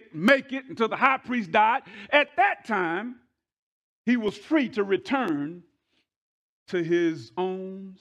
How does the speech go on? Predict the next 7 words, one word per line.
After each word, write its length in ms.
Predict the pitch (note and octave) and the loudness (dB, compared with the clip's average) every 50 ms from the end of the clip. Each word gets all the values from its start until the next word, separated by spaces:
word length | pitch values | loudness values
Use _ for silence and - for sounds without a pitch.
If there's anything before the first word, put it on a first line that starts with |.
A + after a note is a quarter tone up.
| _ - - | _ -20 -16
city. 380 | - F3 A#2+ G#2 - _ _ _ _ _ _ _ _ _ _ _ _ _ _ _ _ _ _ _ _ _ _ _ _ _ _ _ _ _ _ _ _ _ - | -14 -14 -14 -14 -18 _ _ _ _ _ _ _ _ _ _ _ _ _ _ _ _ _ _ _ _ _ _ _ _ _ _ _ _ _ _ _ _ _ -20
Because 560 | B2+ B2+ - - A#3+ A#3 A3 A3 D#3+ C3+ D#3+ | -18 -16 -6 -2 0 0 0 0 -2 -4 -2
of 400 | F#3 E3 D#3+ D3+ C3 A#2+ G#2+ A#2 | -2 -2 -2 -2 -6 -10 -8 -4
this 300 | C#3+ D#3 D3 - - - _ _ - | -4 -4 -4 -4 -10 -16 _ _ -4
difficult 560 | F#3 F3+ - G3 - - F3 E3 - - _ | -4 -4 -6 -8 -14 -10 -10 -10 -10 -12 _
process, 640 | - B2 G2+ G2+ - - - F#2+ F#2 D#2 - - - _ _ _ _ _ _ | -14 -14 -14 -14 -16 -20 -20 -20 -20 -20 -20 -20 -20 _ _ _ _ _ _
one 760 | - A#2+ C#3 F3 G#3+ A3+ A3 A3 A3+ A3+ A3+ A#3 A#3 A3+ - | -14 -6 -2 0 2 2 2 2 0 0 0 0 -2 -4 -6